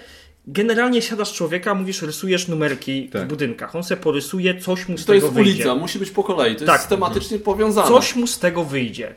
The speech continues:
Speaker 1: Nie
Speaker 2: Tak.
Speaker 1: wygra, ale coś mu z tego wyjdzie. W każdej kolejnej partii będzie lepszy,
Speaker 3: No,
Speaker 1: będzie
Speaker 3: w
Speaker 1: wiedział,
Speaker 3: drugiej będzie
Speaker 1: dokładnie,
Speaker 3: wiedział,
Speaker 1: już
Speaker 3: jak
Speaker 1: będzie
Speaker 3: grać,
Speaker 1: wiedział,
Speaker 3: tak.
Speaker 1: jak grać już i, i, i ta gra ma jakąś głębię. Naprawdę można, można, jest, jest pole do rozwoju.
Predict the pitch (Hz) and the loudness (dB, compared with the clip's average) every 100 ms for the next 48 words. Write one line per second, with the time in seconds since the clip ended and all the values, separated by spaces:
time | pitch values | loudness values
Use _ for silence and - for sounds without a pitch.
0 | _ 170 185 254 156 120 113 - - - | _ -10 -4 0 0 -2 -8 -14 -18 -4
1 | 185 285 240 226 196 151 131 113 117 - | -4 -4 -8 -4 -4 -2 -4 -6 -8 -4
2 | 208 202 202 170 147 135 139 127 160 196 | -4 -4 -4 -4 -4 -4 -4 -4 -8 -8
3 | 240 _ _ _ _ 120 151 160 156 160 | -10 _ _ _ _ -2 -2 -2 0 0
4 | 160 185 - _ _ _ - 139 143 - | 0 -6 -18 _ _ _ -8 -4 -4 -2
5 | 254 285 - _ _ 143 139 143 135 220 | -2 -4 -16 _ _ -8 -4 -2 2 4
6 | 170 160 156 156 156 156 147 135 226 196 | 4 6 4 2 4 4 6 6 4 4
7 | 147 160 147 139 143 135 156 202 - 170 | 4 4 4 4 2 0 -2 -2 -4 -6
8 | 175 170 165 175 147 175 165 131 165 170 | -6 -6 -10 -12 -10 -16 -14 -6 -2 0
9 | 175 180 170 175 151 180 131 113 - - | 0 2 0 -2 0 0 0 -2 -10 -16
10 | _ _ _ 135 127 160 165 151 147 143 | _ _ _ -8 -2 -2 -2 -4 -4 -4
11 | 143 139 135 135 123 127 135 160 165 - | -4 -2 -2 -4 -6 -8 -6 -4 -6 -4
12 | 151 139 135 131 117 | -2 -2 -2 -4 -8